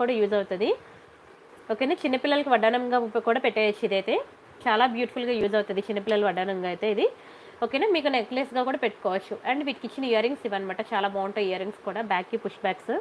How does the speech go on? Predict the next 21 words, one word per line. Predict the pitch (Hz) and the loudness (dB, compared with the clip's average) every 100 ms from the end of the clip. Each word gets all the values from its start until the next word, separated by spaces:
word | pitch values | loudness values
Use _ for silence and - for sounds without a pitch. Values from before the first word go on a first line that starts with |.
| - - - - - - - - - - - - 196 | -6 -20 -20 -20 -20 -20 -20 -20 -20 -20 -20 -6 4
Very | 214 214 | 4 6
beautiful | 214 208 240 202 | 4 4 2 4
earrings. | 185 226 370 - - - - - - 254 | 4 2 -2 -6 -20 -20 -20 -20 -2 0
And | 311 | 2
దీని | 262 254 | 0 0
ప్రైస్ | 240 226 - | 2 2 2
నేను | 302 254 | 0 -2
చెప్తాను, | - 220 381 | 0 0 0
స్క్రీన్ | - 240 233 | 0 -4 -2
షాట్ | 269 220 | -4 -4
తీసుకోండి. | 240 - 208 262 | -6 -4 -4 0
చాలా | 240 226 233 | 2 2 2
బెస్ట్ | 220 233 | -2 -2
ప్రైస్కే | 262 254 - 220 | -4 -4 -2 -2
వస్తుందండి. | 208 214 190 185 - - - - | -2 -4 -4 -6 -12 -20 -20 0
ఎవరికైనా | 220 220 262 262 | 2 4 0 0
కావాలంటే | 226 208 220 294 | 2 4 4 2
ఫాస్ట్గా | 220 208 247 247 | 0 -2 -4 -6
బుక్ | 190 202 | -2 0
చేసుకోండి. | 226 - 208 294 | -2 -2 -2 -2
ఇంత | 254 | -2